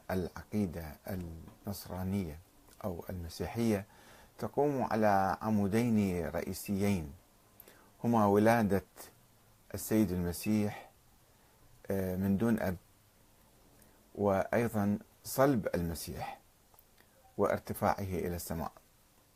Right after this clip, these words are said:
والقرآن الكريم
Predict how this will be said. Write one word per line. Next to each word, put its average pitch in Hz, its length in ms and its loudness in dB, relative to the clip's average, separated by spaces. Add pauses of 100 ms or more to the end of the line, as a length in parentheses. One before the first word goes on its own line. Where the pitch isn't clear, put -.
(760)
والقرآن 104 560 6 (1400)
الكريم 90 580 -2